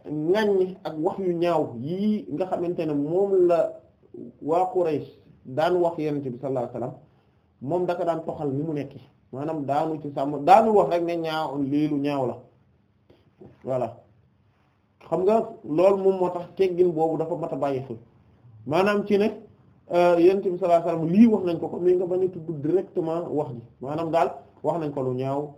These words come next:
wax nañ ko kii nangam nangam, jiiñ nañ ko nangam. Xam nga doy na ci masala nga ne jiiñ nañ ko njabarkat, waaye bu dugg ci détail yi. Voilà. Jiiñ nañ ko ne daf moom woykat la,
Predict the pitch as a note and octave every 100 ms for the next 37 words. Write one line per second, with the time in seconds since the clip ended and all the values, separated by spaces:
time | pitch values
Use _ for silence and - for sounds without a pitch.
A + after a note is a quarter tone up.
0 | C#3 A#2 A#2+ B2 A#2+ A#2 A2+ C#3 C#3+ D3
1 | B2 B2+ B2 B2 B2+ C3 C3 C#3+ - -
2 | - C3+ C3+ G#3+ G#3 F3+ E3 D3 C#3+ C3+
3 | B2+ A#2+ F#3+ B3+ B3+ A#3+ A3 G3 F#3 F#3
4 | F#3+ F3+ F#3 D3+ D#3 F3 A#3+ A#3 A#3+ A3
5 | C#3+ - - _ - - C#3+ E3 C#3+ D3
6 | D#3 D3+ G3 G#3+ A#4 A4+ F4+ - - -
7 | - - - _ _ _ _ _ _ _
8 | - D3 C#3+ B2+ - _ _ _ _ _
9 | _ _ C3 B2+ F#3 F3 D#3+ D#3 D3+ D#3+
10 | E3 E3 F#3 F#3+ F#3+ F#3+ -